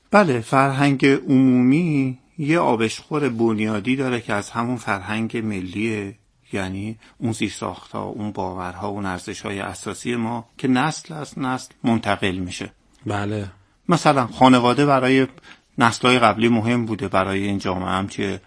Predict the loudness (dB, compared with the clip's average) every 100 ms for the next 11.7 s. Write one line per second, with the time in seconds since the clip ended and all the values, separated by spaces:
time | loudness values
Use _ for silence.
0 | _ -4 -2 -2 -2 -6 -10 -12 -14 -14
1 | _ -20 -20 -4 -2 0 2 2 2 0
2 | 0 2 0 0 -4 -2 0 2 2 0
3 | 0 0 -2 _ _ _ _ -20 -20 _
4 | 2 4 4 2 0 0 2 2 0 -2
5 | -6 -2 0 0 0 -4 -4 -6 -2 -2
6 | 0 0 2 0 0 0 -2 0 -2 -2
7 | -4 -2 -4 -6 -10 -10 -4 -2 -2 -2
8 | -4 -2 -2 -4 -6 -6 -8 -8 -10 -8
9 | -6 -6 -8 -10 -10 -6 -6 -6 -8 -8
10 | -8 -8 -8 -8 -8 -6 -8 -6 -8 -8
11 | -8 -6 -8 -8 -12 -10